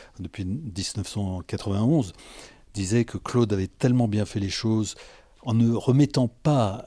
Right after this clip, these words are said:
justement, les musiciens noirs d'un, euh, jouant du jazz dans une boîte à chaussures. Il fallait partager ça, que ce soit avec le monde du rock, avec le monde, euh, euh, de la musique d'aujourd'hui.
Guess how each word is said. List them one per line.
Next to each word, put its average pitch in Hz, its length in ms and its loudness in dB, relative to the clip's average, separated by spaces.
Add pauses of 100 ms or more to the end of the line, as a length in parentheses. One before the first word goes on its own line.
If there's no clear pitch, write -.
(140)
justement, 117 500 0
les 107 140 0
musiciens 104 500 -2
noirs 104 440 0
d'un, 101 160 -6
euh, 104 340 -6
jouant 107 240 0
du 98 180 -4
jazz 98 380 0
dans 104 120 0
une 98 220 -2
boîte 104 300 0
à 92 40 0
chaussures. 87 540 -6 (220)
Il 107 80 -8
fallait 117 220 0
partager 120 500 0
ça, 95 340 0 (400)
que 113 120 -6
ce 113 100 -4
soit 123 200 -2
avec 110 220 -2
le 107 80 -2
monde 120 240 2
du 107 160 0
rock, 101 380 -2
avec 104 240 -4
le 110 80 -2
monde, 113 340 0
euh, 104 300 -2 (340)
euh, 104 260 -6
de 95 100 -8
la 107 60 0
musique 107 280 2
d'aujourd'hui. 110 680 2